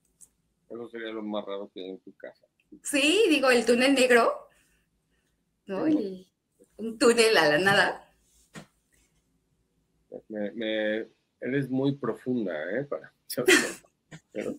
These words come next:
Speaker 2: Gracias. No sé si decir gracias o no, pero gracias.
Speaker 1: No, no, no, sí, sí, sí. A ver, te voy a hacer otra pregunta. ¿Tienes la oportunidad de que se te cumple un deseo?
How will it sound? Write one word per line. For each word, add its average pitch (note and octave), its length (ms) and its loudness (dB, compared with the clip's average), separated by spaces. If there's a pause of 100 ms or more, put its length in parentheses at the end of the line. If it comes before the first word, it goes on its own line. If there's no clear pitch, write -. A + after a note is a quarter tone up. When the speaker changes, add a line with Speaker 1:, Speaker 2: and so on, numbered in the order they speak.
(100)
Speaker 2:
Gracias. - 500 2 (760)
No E4 120 6
sé G4+ 140 2
si F4+ 100 2
decir D4+ 280 6
gracias F#4+ 380 10
o G#3 60 8
no, - 280 6
pero - 140 -2
gracias. - 400 4
Speaker 1:
No, D#3 120 8
no, F3+ 120 8
no, D#3+ 340 10
sí, C#3+ 80 6 (220)
sí, C3+ 140 0 (280)
sí. - 100 -16 (1300)
A G#2+ 120 2
ver, G#2+ 240 4
te - 80 -2
voy A#2 100 4
a A#2 40 2
hacer C3 160 -2
otra C3 300 2
pregunta. B2 640 0
¿Tienes F#3+ 460 -2
la C3 120 4
oportunidad A2 1200 -2
de A2+ 140 -4
que A2 100 -6
se A2 160 -8
te G2+ 200 -12
cumple C3 420 -2
un B2 220 2
deseo? F#2+ 540 -4